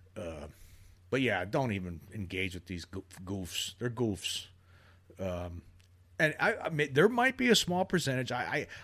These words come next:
I, I'd hate to think this. I, I'd hate to think that there's a, actual people who are under the, in the government that are actually paid to do this. I, I, I, I just find that hard.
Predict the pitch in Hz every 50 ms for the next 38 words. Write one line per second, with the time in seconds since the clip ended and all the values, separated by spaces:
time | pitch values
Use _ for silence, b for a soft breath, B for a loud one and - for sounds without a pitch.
0 | B B 190 160 156 220 254 254 - 143 - - - 139 151 151 - - 170 170
1 | 156 - - - 135 117 - B B B B B B 135 127 156 220 220 - 156
2 | 135 - 170 175 165 139 - 117 101 - - 113 107 98 95 95 87 - B B
3 | B B B - - 135 143 - - 143 123 104 92 - - - 156 165 165 -
4 | 135 110 123 117 107 104 101 95 - - - - 135 131 131 127 113 98 104 92
5 | 85 - - - - 120 - - - 151 147 147 - 175 180 156 135 113 101 135
6 | 139 139 139 127 117 107 104 - - 104 101 98 98 98 107 120 - - - 101
7 | 90 - - - - 117 113 120 110 87 87 90 87 95 92 90 90 92 87 -
8 | 98 101 82 - - - 120 - - 147 - - - 151 156 196 180 - - -
9 | - - - 147 156 147 135 123 113 104 - - 110 110 101